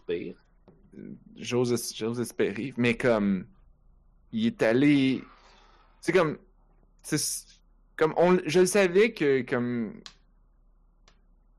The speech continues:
Speaker 2: tu sais, c'était connu, là, qu'il était, qu'il était dépressif avant de faire la série. Pendant, je le savais pas, mais ça a l'air que c'était le cas.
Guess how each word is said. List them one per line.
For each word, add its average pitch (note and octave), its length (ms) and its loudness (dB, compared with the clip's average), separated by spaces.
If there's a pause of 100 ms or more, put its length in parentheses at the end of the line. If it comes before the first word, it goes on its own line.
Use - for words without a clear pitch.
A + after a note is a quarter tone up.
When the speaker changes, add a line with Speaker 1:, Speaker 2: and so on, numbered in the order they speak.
(880)
Speaker 2:
tu C#3+ 100 -6
sais, - 0 -
c'était C3 220 -2
connu, D3 440 -2
là, C3 100 0
qu'il A2+ 160 -4
était, G#2 180 -2
qu'il A2 180 -8
était - 140 -2
dépressif A2+ 880 -4
avant G#2 360 0
de G2+ 100 -4 (420)
faire G#2 220 -2
la G2+ 120 0
série. B2 640 -2 (800)
Pendant, C3 480 4
je B2 140 0
le A2 40 0
savais G#2 300 -2
pas, - 600 -6
mais G#2+ 240 -2
ça - 120 -6
a - 60 -6
l'air A2+ 180 -4
que - 80 -16
c'était - 180 -6
le G#2+ 80 -6
cas. C3+ 260 0